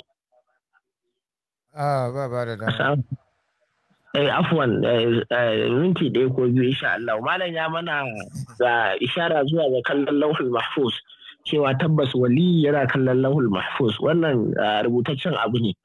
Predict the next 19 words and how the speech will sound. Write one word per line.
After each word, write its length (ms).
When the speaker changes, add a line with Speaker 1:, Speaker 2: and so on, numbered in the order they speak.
Speaker 2:
Eh, 100
rubutaccen 500
abu 220
ne. 100
Shi 160
karan 220
kanshi 320
Shehu 320
Tijjanin 420
ma 220
karan 280
kansa 440
ya 220
yi 160
da'awar 400
ya 320
ga 80
Lauhul 340
Mahfuz. 460